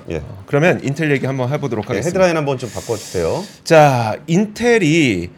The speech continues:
Speaker 2: 올해 안에 일점팔 나노를 양산하겠다고 발표를 했습니다.
Speaker 1: 예.
Speaker 2: 어, 저는 이거 보고 너무나도 놀랐는데 그 이유가 일단 현재 양산하는, 양산이 가능한,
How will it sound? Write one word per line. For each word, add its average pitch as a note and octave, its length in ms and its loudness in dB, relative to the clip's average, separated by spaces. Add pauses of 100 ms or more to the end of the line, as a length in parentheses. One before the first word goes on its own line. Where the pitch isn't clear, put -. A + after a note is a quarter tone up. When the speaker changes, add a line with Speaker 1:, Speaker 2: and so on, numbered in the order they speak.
(300)
Speaker 2:
올해 G3 360 6
안에 A2+ 540 0
일점팔 A#3+ 720 -2
나노를 C4 380 0
양산하겠다고 G#3 840 -2
발표를 B2+ 280 -4
했습니다. F#2+ 560 -4 (100)
Speaker 1:
예. D#2 180 -2 (320)
Speaker 2:
어, E3+ 100 0
저는 E3 260 2
이거 D#3 160 4
보고 F3+ 280 2
너무나도 A3 500 2
놀랐는데 A#2 680 0 (500)
그 - 460 -2 (220)
이유가 D3 380 6
일단 F#3+ 540 0
현재 A3+ 260 -2
양산하는, G3 840 0
양산이 F#3 480 -2
가능한, D3 640 0